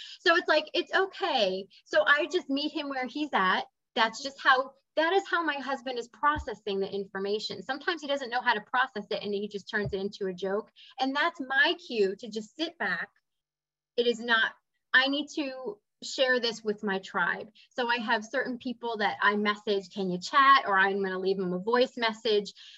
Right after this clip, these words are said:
Having your outlets helps as well, but understanding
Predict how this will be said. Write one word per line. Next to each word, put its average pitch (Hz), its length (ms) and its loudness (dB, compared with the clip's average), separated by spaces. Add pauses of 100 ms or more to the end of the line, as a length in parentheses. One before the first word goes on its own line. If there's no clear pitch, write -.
(120)
Having 294 480 4
your 262 140 4 (100)
outlets 208 760 2
helps 190 520 -4
as 202 160 -4
well, 185 500 -4 (220)
but 262 160 2
understanding 254 840 -2